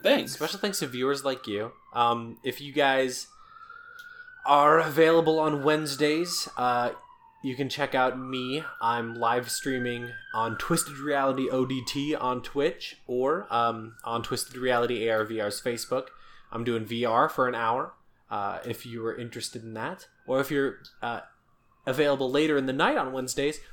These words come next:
Speaker 2: my Dungeons and Dragons group, The Natural Ones, streams our adventures, um, from eight until the question mark. It's usually a three or four hour stream, so
Speaker 1: <laughs>
Speaker 2: quite, quite a bit of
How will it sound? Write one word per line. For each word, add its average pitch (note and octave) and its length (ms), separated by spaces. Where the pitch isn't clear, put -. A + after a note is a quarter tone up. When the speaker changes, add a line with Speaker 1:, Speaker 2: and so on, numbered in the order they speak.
Speaker 2:
my B2+ 180
Dungeons B2+ 340
and D3 140
Dragons B2+ 400
group, C#3+ 360
The C#3 80
Natural B2 500
Ones, C#3+ 500
streams B2+ 680
our C3 300
adventures, A#2+ 800
um, A2+ 160
from A#2+ 260
eight C3 300
until B2+ 1300
the D3+ 80
question D#3 420
mark. A3 360
It's - 200
usually E3 300
a - 20
three C#3+ 200
or C3+ 80
four B2 280
hour A#2 200
stream, C3 440
so A#2 340
Speaker 1:
<laughs> - 760
Speaker 2:
quite, C3+ 300
quite C3 180
a B2+ 40
bit B2+ 120
of A#2 300